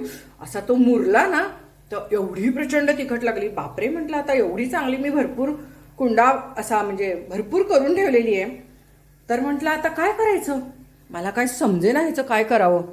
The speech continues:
तर मग, अ, मी आज काय केलं तुम्हाला सांगते. काल मग मी ती, मी सगळी व्यवस्थित काढून ठेवली होती डब्यामध्ये,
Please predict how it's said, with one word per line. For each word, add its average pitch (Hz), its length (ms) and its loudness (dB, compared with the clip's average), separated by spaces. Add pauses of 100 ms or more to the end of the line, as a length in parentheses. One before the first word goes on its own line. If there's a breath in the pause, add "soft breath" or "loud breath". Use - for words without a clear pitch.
(680 soft breath)
तर 185 60 -4
मग, 196 280 -4
अ, 214 240 6
मी 220 220 4 (100)
आज 226 200 2
काय 247 200 2
केलं 247 260 2
तुम्हाला 208 320 0
सांगते. 160 300 -6 (120)
काल 240 180 6
मग 262 120 0
मी 262 140 0
ती, 269 140 -4
मी 277 160 0
सगळी 269 400 0 (640 loud breath)
व्यवस्थित 254 800 2 (100)
काढून 240 300 4
ठेवली 285 240 -2
होती 294 180 0
डब्यामध्ये, 427 840 -2